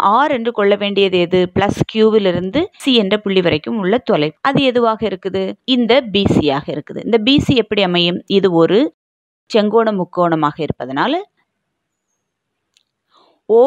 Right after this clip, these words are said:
பி என்ற பக்கம் A என்றும் ஓ சி என்ற பக்கம் R என்றும் இருக்கிறதுனால நமக்கு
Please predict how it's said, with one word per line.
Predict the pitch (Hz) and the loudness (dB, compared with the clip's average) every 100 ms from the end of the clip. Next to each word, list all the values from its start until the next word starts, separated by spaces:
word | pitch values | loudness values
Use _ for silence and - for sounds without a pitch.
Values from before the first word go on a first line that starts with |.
| 269 | 2
பி | 269 302 | 2 2
என்ற | 302 220 175 | 2 0 -4
பக்கம் | - 160 165 139 - _ _ _ | -4 -6 -6 -6 -10 _ _ _
A | 170 170 170 | -2 0 2
என்றும் | 185 170 170 302 - _ _ _ | 2 0 -6 -8 -10 _ _ _
ஓ | 208 247 | 0 0
சி | - 285 | 0 -2
என்ற | 254 196 | 0 -2
பக்கம் | 175 160 - 160 - 175 185 | -4 -4 -6 -8 -2 0 0
R | 247 | 0
என்றும் | 220 175 165 | -2 -4 -4
இருக்கிறதுனால | 151 131 147 131 135 131 143 151 175 _ - - _ | -4 -2 -4 -4 -4 -2 -2 -2 -8 _ -20 -20 _
நமக்கு | 160 160 156 - | -4 -2 -2 -4